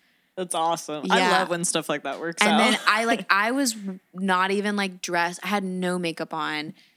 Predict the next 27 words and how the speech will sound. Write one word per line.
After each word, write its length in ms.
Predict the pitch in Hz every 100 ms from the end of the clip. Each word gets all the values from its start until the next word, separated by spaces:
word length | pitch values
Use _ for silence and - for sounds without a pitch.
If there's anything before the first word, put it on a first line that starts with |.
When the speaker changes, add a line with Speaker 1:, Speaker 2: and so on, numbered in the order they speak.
| _ _ -
Speaker 2:
So 140 | 220
anyways, 360 | 208 190 175 - _ _
end 140 | 214
of 40 | 214
the 60 |
concert. 600 | 220 190 165 - 160 160 - _ _ _ _ _ _ _ _ _ _ _ -
The, 160 | - - - -
it's 180 | 196
like 140 | 220 214 _
all 220 | - 185 208
of 60 |
them 120 | 214
were, 120 | 208 196
like, 340 | 185 - - _ _ _ _ 190
giving 540 | - 190 185 180 175 170
these 240 | 175 165
chicks, 300 | - 170 -
like, 140 | 165 160
their 120 | 160
numbers 400 | 160 156 156 151
and 140 | 156
stuff 220 | - -
like 160 | 160 165
that. 240 | - 202
Speaker 1:
Mm-hmm. 100 | 190
Speaker 2:
And 100 | 165
then 180 | 180 180